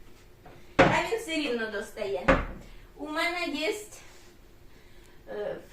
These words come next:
в підписниках бабусі,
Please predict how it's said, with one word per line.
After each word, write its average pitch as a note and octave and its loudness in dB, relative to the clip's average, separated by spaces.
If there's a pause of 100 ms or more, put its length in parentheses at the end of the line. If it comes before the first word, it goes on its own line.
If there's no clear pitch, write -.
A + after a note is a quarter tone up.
в - -20
підписниках C#4+ 4 (1700)
бабусі, C4+ 8